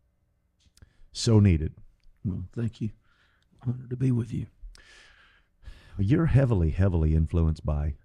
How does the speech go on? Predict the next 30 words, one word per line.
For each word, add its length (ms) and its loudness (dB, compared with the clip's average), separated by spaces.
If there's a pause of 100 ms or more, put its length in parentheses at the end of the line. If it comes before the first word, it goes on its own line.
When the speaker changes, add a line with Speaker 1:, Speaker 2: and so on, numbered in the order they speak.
(220)
Speaker 1:
North 340 -2
Little 200 -4
Rock. 340 -2
Bishop 300 -4
Holmes 320 -2
is 140 -4
your 100 -2
pastor. 480 -4 (260)
Speaker 2:
Absolutely, 520 -8
yes, 160 -10
sir. 240 -8 (160)
Speaker 1:
And, 320 4
um, 360 0
so 160 -6
prayer 540 0
is 220 2
a, 320 -2 (1400)
is 100 4
a 80 0
foundational 560 0
principle 480 -2
that 140 -6
you, 320 -2 (400)
you 220 4
really 480 -2 (1000)
preach 400 -2
and 320 -4
contend 420 0
for. 300 -4 (280)
Speaker 2:
It, 100 -12